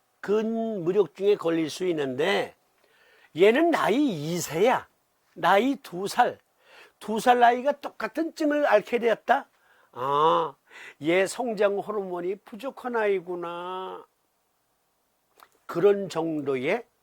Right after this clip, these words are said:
눈썰미는 있어야 된다. 암호 해득, 암호 해득 능력이 있어야 돼. 그러려면 공부해야지. 그런데 왕초보님들은 그냥 제가 설명해 드리는 대로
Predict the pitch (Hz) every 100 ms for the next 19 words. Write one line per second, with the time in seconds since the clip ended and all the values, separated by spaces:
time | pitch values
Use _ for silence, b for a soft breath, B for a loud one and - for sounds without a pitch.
0 | _ - 165 220 202 226 202 156 160 202
1 | 139 - 127 110 147 87 - - - -
2 | _ _ _ B - 143 190 208 226 _
3 | _ _ - 214 202 202 208 _ _ _
4 | _ _ _ b b b 165 202 214 202
5 | - 175 143 180 _ 131 147 156 131 127
6 | 143 - 107 85 - b b 165 160 131
7 | 135 180 139 117 110 95 _ - b b
8 | b b - 202 156 131 _ _ _ 143
9 | 214 208 247 220 208 175 214 220 175 208
10 | 190 165 185 262 247 233 214 185 165 151
11 | 143 123 135